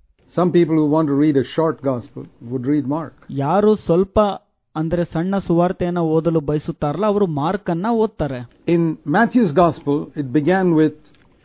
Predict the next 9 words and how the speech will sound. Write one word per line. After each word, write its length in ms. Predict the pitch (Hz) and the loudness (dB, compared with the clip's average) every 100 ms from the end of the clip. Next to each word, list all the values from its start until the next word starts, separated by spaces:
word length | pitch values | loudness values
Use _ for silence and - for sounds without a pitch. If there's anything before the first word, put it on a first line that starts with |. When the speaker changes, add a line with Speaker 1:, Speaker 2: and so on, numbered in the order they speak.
| _ _ _ 135 | _ _ _ -8
Speaker 1:
Jesus 460 | 123 196 156 156 147 - - _ | -2 0 2 -2 -4 -20 -20 _
as 180 | 147 151 117 | -2 -2 0
the 160 | 147 143 131 120 | 2 4 2 -4
son 240 | - 170 156 | -6 -2 -2
of 80 | 120 | 2
David. 220 | 170 175 | 2 2
Speaker 2:
ಮತ್ತಾಯನು 520 | 160 - - 220 220 | 0 -2 0 0 0
ಬರೆದ 260 | 208 202 202 | 0 0 0
ಸುವಾರ್ತೆಯಲ್ಲಿ 840 | 196 175 180 185 - 185 175 180 | 0 0 0 0 -2 -2 -2 -2